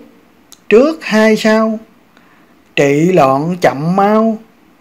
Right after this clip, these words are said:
đâu chưa tỏ. Nói ra,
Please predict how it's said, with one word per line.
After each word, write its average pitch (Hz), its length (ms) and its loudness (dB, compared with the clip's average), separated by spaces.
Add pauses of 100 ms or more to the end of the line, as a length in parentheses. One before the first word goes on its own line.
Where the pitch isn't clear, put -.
(160)
đâu 220 480 4
chưa 233 280 4
tỏ. 196 440 -2 (1200)
Nói 233 320 4
ra, 226 440 6